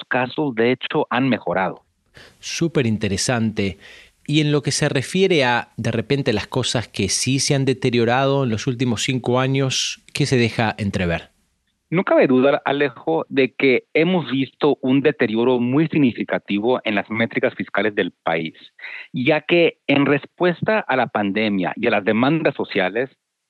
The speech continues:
Speaker 1: las autoridades tuvieron que implementar estímulos fiscales de gran magnitud. Esto empeoró la tendencia de deterioro fiscal en Chile, que de hecho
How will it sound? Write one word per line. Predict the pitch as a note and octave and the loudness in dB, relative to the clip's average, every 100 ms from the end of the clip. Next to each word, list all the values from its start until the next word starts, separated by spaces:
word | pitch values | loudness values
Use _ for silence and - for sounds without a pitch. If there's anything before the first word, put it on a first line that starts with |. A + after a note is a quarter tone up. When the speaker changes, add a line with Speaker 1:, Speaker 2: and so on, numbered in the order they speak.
| - | -2
Speaker 1:
las | D3 D#3 | 0 0
autoridades | D3+ - C#3+ D#3+ G3+ - | 0 2 2 4 2 -2
tuvieron | C#3 B2+ C3+ D3 | -4 2 2 2
que | D3+ | 0
implementar | C#3 C3 G#2+ G#2 F#2+ - A2 A#2+ - _ | 0 -2 -2 0 0 0 0 0 -6 _
estímulos | A2 - - E3+ F3 D#3+ - | -4 -4 -4 0 0 0 -2
fiscales | G#2 - G#2+ G2+ B2+ - - | -4 -2 -2 0 -2 -4 -4
de | G#2 | -2
gran | G2+ A2+ A#2 | 0 0 0
magnitud. | F#2 E2 D#2 E2 D2 _ _ _ _ _ _ _ _ _ | -2 -6 -10 -12 -12 _ _ _ _ _ _ _ _ _
Esto | - E3 F3 - B3 - - | -2 0 0 2 2 0 2
empeoró | D#3+ D#3 - F3 F3 A#3+ D#4+ - | 2 2 0 0 2 0 -2 -4
la | D3+ D3 C#3+ | -2 0 0
tendencia | - B2+ B2 C3+ - E3 | 0 2 4 2 0 -2
de | C#3 | 0
deterioro | B2 A2+ A2+ B2 C#3 | 0 0 0 2 0
fiscal | A#2+ F#2 - A#2 | -2 -8 -2 0
en | G#2+ F#2 | 0 0
Chile, | - G#2 G#2 C3+ _ _ _ - | -4 -4 -2 -4 _ _ _ 0
que | D3+ | 4
de | E3+ | 4
hecho | F3 - G#3 | 2 0 0